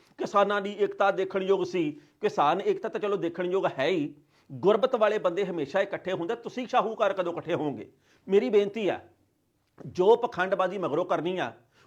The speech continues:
ਉਹ ਮਗਰੋਂ ਨਾ ਕਰਿਓ, ਹੁਣੇ ਜਾਓ, ਉੱਥੇ ਜਾਓ ਉਸ ਬੰਦੇ ਦੇ ਕੋਲੇ, ਕੋਈ ਸੰਘਰਸ਼ ਦਾ ਹੱਲ ਕੱਢੋ। ਬੰਦਾ ਮਰੇ ਤੋਂ ਬਾਅਦ ਕੁਛ ਨਹੀਂ ਹੁੰਦਾ ਗਾ। ਉਹਨਾਂ ਦੇ ਘਰਦਿਆਂ ਨੂੰ ਪਤਾ ਹੋਊਗਾ, ਪੀੜਤ ਉਹਨਾਂ ਦੇ ਘਰਦਿਆਂ ਨੂੰ। ਤੁਸੀਂ ਤਾਂ ਬਾਅਦ ਦੇ ਵਿੱਚ ਕਿਸੇ ਹੋਰ ਵੋਟ 'ਚ ਬਿਜ਼ੀ ਹੋ ਜਾਣਾ,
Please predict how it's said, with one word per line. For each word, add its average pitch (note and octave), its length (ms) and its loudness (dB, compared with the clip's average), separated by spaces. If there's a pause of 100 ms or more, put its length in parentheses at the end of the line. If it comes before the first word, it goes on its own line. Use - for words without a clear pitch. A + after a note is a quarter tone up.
ਉਹ B3 100 10
ਮਗਰੋਂ G3 360 2
ਨਾ E3+ 200 0
ਕਰਿਓ, A3 240 0 (120)
ਹੁਣੇ G#3 200 2
ਜਾਓ, C#3+ 300 0 (720)
ਉੱਥੇ A3 360 6
ਜਾਓ F3+ 320 6
ਉਸ A3+ 140 0
ਬੰਦੇ A3 260 0
ਦੇ A3+ 100 2
ਕੋਲੇ, A#3 300 0 (680)
ਕੋਈ B3 140 2
ਸੰਘਰਸ਼ F#3+ 460 0
ਦਾ D#3+ 160 2
ਹੱਲ D3 220 2
ਕੱਢੋ। A#3 500 0 (340)
ਬੰਦਾ G3+ 400 2
ਮਰੇ E3+ 340 2
ਤੋਂ G#3+ 160 0
ਬਾਅਦ G3+ 200 2
ਕੁਛ A3 240 -10
ਨਹੀਂ A#3+ 100 -6
ਹੁੰਦਾ D#3 240 -2
ਗਾ। G#2+ 120 -8 (680)
ਉਹਨਾਂ A#3+ 240 4
ਦੇ B3+ 100 4
ਘਰਦਿਆਂ F3+ 360 2
ਨੂੰ B3+ 120 -4
ਪਤਾ G#3+ 220 2
ਹੋਊਗਾ, F#3+ 280 0
ਪੀੜਤ A3+ 380 -6
ਉਹਨਾਂ A#3 160 -2
ਦੇ A#3+ 80 -2
ਘਰਦਿਆਂ F#3+ 340 0
ਨੂੰ। A3+ 100 -6
ਤੁਸੀਂ - 180 -8
ਤਾਂ A#3 100 2
ਬਾਅਦ G#3+ 220 2
ਦੇ A3 80 -2
ਵਿੱਚ F#3 140 -8
ਕਿਸੇ F#3 220 -4
ਹੋਰ F3+ 220 0
ਵੋਟ G#3 220 -2
'ਚ G#3+ 40 -6
ਬਿਜ਼ੀ G3+ 240 -4
ਹੋ G3 100 4
ਜਾਣਾ, F#3+ 260 2